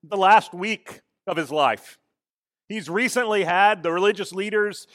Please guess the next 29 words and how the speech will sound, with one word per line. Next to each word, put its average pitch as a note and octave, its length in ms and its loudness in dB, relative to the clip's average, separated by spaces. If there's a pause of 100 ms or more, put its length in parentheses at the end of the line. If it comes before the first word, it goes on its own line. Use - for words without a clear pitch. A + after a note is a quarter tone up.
(160)
coming A3 520 0
at G3+ 320 0
him G#3+ 380 -2
to F3 120 -4
test G#3+ 400 0
him, F3 480 -2 (1080)
and F#3+ 140 -8
now G#3+ 520 2 (500)
he's F#3 120 -12
starting G3+ 360 -4
to E3 80 -2
correct F#3 340 -4
the D#3+ 80 -8
record D3+ 380 -4
some. G#2+ 340 -8 (600)
Last F#3+ 280 2
week F3+ 200 -2
we D#3+ 280 -2
saw F3 300 2
that D#3+ 180 -2
correction F3+ 320 -6
of D#3 80 -6
the D3+ 60 -4
record D#3+ 360 -2
with D3+ 140 -4
regard E3 540 0
to D#3 360 -6 (220)
their E3+ 320 2
faulty F3 760 -2